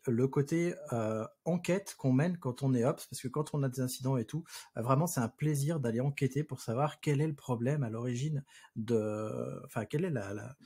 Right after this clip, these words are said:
Le, le, le truc qui est à l'origine du problème qu'on est en train de constater. Je me vois un peu comme le Sherlock Holmes de l'I T, et c'est ce que je dis à mes élèves. Euh,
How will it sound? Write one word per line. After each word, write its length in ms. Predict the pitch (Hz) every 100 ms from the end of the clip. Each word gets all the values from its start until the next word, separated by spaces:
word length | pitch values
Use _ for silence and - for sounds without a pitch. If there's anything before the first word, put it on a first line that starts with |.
| _ _ -
Le, 240 | - 95
le, 360 | - - - - - _
le 260 | 113 110 110
truc 400 | - 226 240 -
qui 120 | -
est 20 | 117
à 40 |
l'origine 380 | 123 139 139 170
du 140 | 123
problème 400 | - 135 165 175
qu'on 160 | 131 123
est 40 |
en 60 | 117
train 160 | -
de 60 | 131
constater. 480 | 123 - 123 180 170
Je 120 | 117
me 60 | 120
vois 160 | 131
un 60 | 135
peu 160 | 151
comme 180 | 147 110
le 80 | 104
Sherlock 540 | - - 143 131 117
Holmes 140 | 123 120 -
de 80 | 104
l'I 240 | 104 107
T, 160 | - 139
et 40 | 127
c'est 160 | -
ce 80 | -
que 140 | 110
je 80 | 107
dis 120 | 117 113
à 40 |
mes 240 | 104 117
élèves. 240 | 107 123 135 - - - 123
Euh, 180 | 110